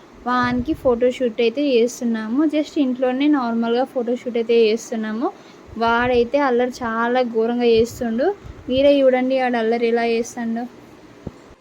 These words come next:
ఈ మంత్ వచ్చేసి మేమైతే కిచెన్ థీమ్ చేస్తున్నాము. ఎందుకంటే ఫైవ్ మంత్స్ అయితే కంప్లీట్ అవుతున్నాయి కదా చిన్నోనికి.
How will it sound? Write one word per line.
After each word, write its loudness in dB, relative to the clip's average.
ఈ 6
మంత్ 6
వచ్చేసి 4
మేమైతే 4
కిచెన్ 0
థీమ్ 2
చేస్తున్నాము. -2
ఎందుకంటే 2
ఫైవ్ 0
మంత్స్ 0
అయితే 2
కంప్లీట్ 0
అవుతున్నాయి 0
కదా 2
చిన్నోనికి. -2